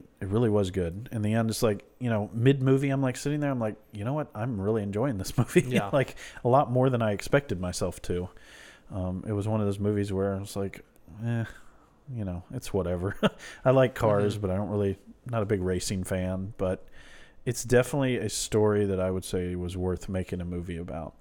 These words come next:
Speaker 2: Okay, cool.
Speaker 1: It's an interesting story, and it, it's
Speaker 2: 'Cause I
Speaker 1: an
Speaker 2: see what you mean. It's hard to get a sense of that in the trailer, if
Speaker 1: Yeah.
Speaker 2: this is worth the time.
Speaker 1: It's definitely one where I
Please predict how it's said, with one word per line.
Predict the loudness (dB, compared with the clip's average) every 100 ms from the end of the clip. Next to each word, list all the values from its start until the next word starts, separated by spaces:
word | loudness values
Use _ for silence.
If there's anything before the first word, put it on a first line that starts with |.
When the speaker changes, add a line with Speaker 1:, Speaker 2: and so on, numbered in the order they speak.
| -20 -18 -8
Speaker 2:
Okay, | -2 -2
cool. | -2 0 0 0
Speaker 1:
It's | 0
an | 0
interesting | 0 0 -2 -2 -2 -2
story, | -4 -2 -2 0 -2 -4
and | -6 -8
it, | -8
it's | -10 0
Speaker 2:
'Cause | 2
I |
Speaker 1:
an | 4
Speaker 2:
see | 2
what | 0
you | 0
mean. | 0
It's | 2
hard | 4 4 2
to |
get | -2
a | -4
sense | -4 -4 -4 -8 -8
of | -8 -6
that | -6 -6 -10
in |
the | -14
trailer, | -8 -6 -4 -4 -6 -6 2
if |
Speaker 1:
Yeah. | 4 6
Speaker 2:
this | 2 -4
is | -10 -10
worth | -10 -10 -12 -18 -20 _ _ _ -12
the | -8
time. | -6
Speaker 1:
It's | -6 2
definitely | 2 4 0 2
one | 2 0 0
where | 0 0
I | 0